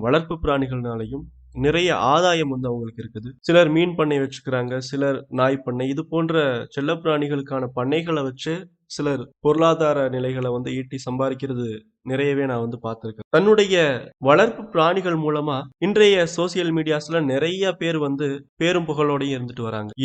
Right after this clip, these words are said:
எந்த ஒரு எதிர்பார்ப்பும் இல்லாம தன்னுடைய எஜமானருக்காக உயிரையும் தியாகம் செய்யக்கூடிய ஒரு குணம் கொண்ட செல்லப்பிராணிகளை எல்லாரும் உங்களுடைய வீட்டுல உங்களுக்கு பிடித்தமான ஒரு செல்லப்பிராணியை வளருங்க.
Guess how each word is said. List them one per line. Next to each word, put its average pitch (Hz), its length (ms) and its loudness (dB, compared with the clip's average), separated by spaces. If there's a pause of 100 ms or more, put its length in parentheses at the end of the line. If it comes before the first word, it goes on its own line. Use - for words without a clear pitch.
எந்த 170 140 4 (120)
ஒரு 170 200 4
எதிர்பார்ப்பும் 151 540 0
இல்லாம 123 320 -4 (200)
தன்னுடைய 156 380 2 (220)
எஜமானருக்காக 147 880 0 (400)
உயிரையும் 175 500 0 (200)
தியாகம் 147 360 2
செய்யக்கூடிய 143 480 -2 (100)
ஒரு 117 140 -6
குணம் 139 320 -2
கொண்ட 131 200 -2 (460)
செல்லப்பிராணிகளை 135 640 -2 (400)
எல்லாரும் 170 480 4 (140)
உங்களுடைய 147 400 2 (100)
வீட்டுல 135 280 -4 (400)
உங்களுக்கு 175 420 2
பிடித்தமான 156 840 2
ஒரு 120 140 -4 (340)
செல்லப்பிராணியை 135 540 -2
வளருங்க. 117 320 -4